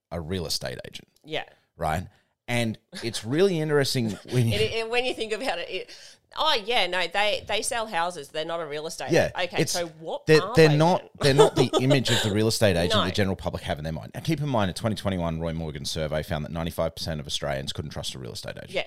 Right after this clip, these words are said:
Speaker 1: right? Or, or rated them as, as being low trust.
Speaker 2: Yeah.
Speaker 1: Um, or, or below average trust. So when you look at that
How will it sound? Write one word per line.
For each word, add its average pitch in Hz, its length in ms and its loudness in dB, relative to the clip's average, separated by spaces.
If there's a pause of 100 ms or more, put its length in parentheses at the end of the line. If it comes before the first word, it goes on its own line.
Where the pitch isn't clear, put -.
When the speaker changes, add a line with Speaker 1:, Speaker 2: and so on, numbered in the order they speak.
Speaker 1:
right? 73 280 -4
Or, 82 140 -4 (200)
or 85 140 -6
rated 98 360 0
them 85 160 -2
as, 78 180 -8
as 82 260 -6
being 73 520 -8
low 80 200 -6
trust. - 420 -8
Speaker 2:
Yeah. 196 200 -2 (260)
Speaker 1:
Um, 82 440 -2
or, 78 180 -6
or 85 160 -6
below 76 300 -4
average 65 280 -10
trust. - 300 -10 (420)
So 127 320 2 (960)
when 156 200 0
you 196 120 2
look 143 260 0
at - 140 -8
that - 260 -16